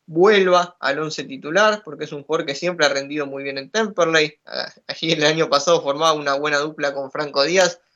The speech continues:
Ahora, bueno, esperemos que en este torneo también pueda afirmarse. Es un jugador muy joven que tiene mucho potencial para darle a este Temperley. Bien,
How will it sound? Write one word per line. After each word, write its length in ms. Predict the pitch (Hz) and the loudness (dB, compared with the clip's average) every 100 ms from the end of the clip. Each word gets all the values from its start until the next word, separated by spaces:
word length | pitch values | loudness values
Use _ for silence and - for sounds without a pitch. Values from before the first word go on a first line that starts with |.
| _ _ | _ _
Ahora, 240 | 143 156 | 2 4
bueno, 220 | 165 147 | 4 2
esperemos 420 | 135 147 156 160 156 | -2 -2 -2 -2 -4
que 220 | 139 135 | -6 -6
en 80 | 143 | -8
este 200 | 147 156 | -10 -4
torneo 380 | 143 139 160 139 | -2 0 0 0
también 360 | 135 147 135 | -2 -4 -4
pueda 180 | 156 156 | 0 0
afirmarse. 760 | 139 143 143 180 - 208 208 _ _ | 0 -6 -2 -2 -2 -6 -8 _ _
Es 140 | - 190 | -6 -4
un 100 | 165 | 0
jugador 280 | 151 165 156 | 4 4 2
muy 100 | 147 | -2
joven 400 | 170 185 175 131 | 2 2 2 -2
que 80 | |
tiene 220 | - 156 143 | -4 -4 -4
mucho 320 | 151 151 139 | -6 -6 -6
potencial 680 | 139 135 135 - 160 170 _ _ _ | -6 -8 -8 0 0 0 _ _ _
para 220 | 135 135 | 0 4
darle 220 | 139 143 | 4 4
a 40 | 139 | 0
este 200 | 139 131 | -2 -6
Temperley. 540 | 135 127 - 131 185 | -6 -12 -10 -2 2
Bien, 260 | 240 135 - | 4 2 -2